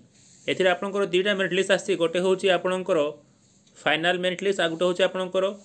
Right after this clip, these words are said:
ୱେଟିଂ ଲିଷ୍ଟ। ତ ଯେଉଁ ୱେଟିଂ ଲିଷ୍ଟ ଆସିଛି, ତାଙ୍କ ପିଲାଙ୍କ ପାଇଁ ଏଇଟା ବର୍ଷେ ପାଇଁ ତାଙ୍କର ରହିବ ୱେଟିଂ ଲିଷ୍ଟ। ତ ବର୍ଷେ ଭିତରେ ଯଦି ତାଙ୍କୁ ଡାକିଲେ, ତାହେଲେ ତାଙ୍କର ଭେକେନ୍ସି, ଯଦି ଆପଣ, ଯଦି ଭେକେନ୍ସି ରହୁଛି ଓପିଟିସିଏଲ୍ରେ ଆପଣଙ୍କର ବର୍ଷେ ଭିତରେ କିଛି ଭେକେଣ୍ଟ, ତାହେଲେ ଆପଣଙ୍କର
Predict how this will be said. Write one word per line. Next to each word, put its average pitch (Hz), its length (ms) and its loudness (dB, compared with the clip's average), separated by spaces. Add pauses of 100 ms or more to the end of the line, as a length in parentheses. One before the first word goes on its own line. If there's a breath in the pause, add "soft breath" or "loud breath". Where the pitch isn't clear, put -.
(220)
ୱେଟିଂ 151 320 2
ଲିଷ୍ଟ। 117 240 -2 (460 soft breath)
ତ - 100 -12
ଯେଉଁ 170 180 4
ୱେଟିଂ 175 280 4
ଲିଷ୍ଟ 208 160 0
ଆସିଛି, 202 260 0
ତାଙ୍କ 175 300 -2
ପିଲାଙ୍କ 180 400 0
ପାଇଁ 196 140 0
ଏଇଟା 190 140 4
ବର୍ଷେ 160 360 0
ପାଇଁ 190 200 0
ତାଙ୍କର 180 300 0
ରହିବ 165 320 2
ୱେଟିଂ 170 320 2
ଲିଷ୍ଟ। 202 200 -2 (400 loud breath)
ତ - 60 -8 (120)
ବର୍ଷେ 151 220 0
ଭିତରେ 190 240 0
ଯଦି 190 140 0
ତାଙ୍କୁ 175 280 -2
ଡାକିଲେ, 175 380 0 (420 soft breath)
ତାହେଲେ 165 240 2 (380)
ତାଙ୍କର 147 300 -2 (140)
ଭେକେନ୍ସି, 165 520 -2 (460)
ଯଦି 143 240 2
ଆପଣ, 196 200 2 (420)
ଯଦି 160 340 0
ଭେକେନ୍ସି 170 460 -2
ରହୁଛି 175 320 2
ଓପିଟିସିଏଲ୍ରେ 180 520 0
ଆପଣଙ୍କର 175 440 -2
ବର୍ଷେ 160 300 -2
ଭିତରେ 175 240 -2
କିଛି 170 240 -4
ଭେକେଣ୍ଟ, 165 420 -2
ତାହେଲେ 160 240 -4
ଆପଣଙ୍କର 165 360 -4